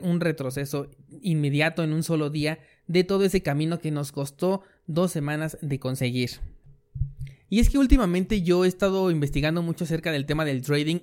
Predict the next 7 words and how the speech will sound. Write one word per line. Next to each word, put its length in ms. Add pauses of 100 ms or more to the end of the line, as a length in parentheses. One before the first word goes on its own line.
y, 300 (380)
eh, 200
he 120
aprendido 500
o 100
estoy 260
aprendiendo 600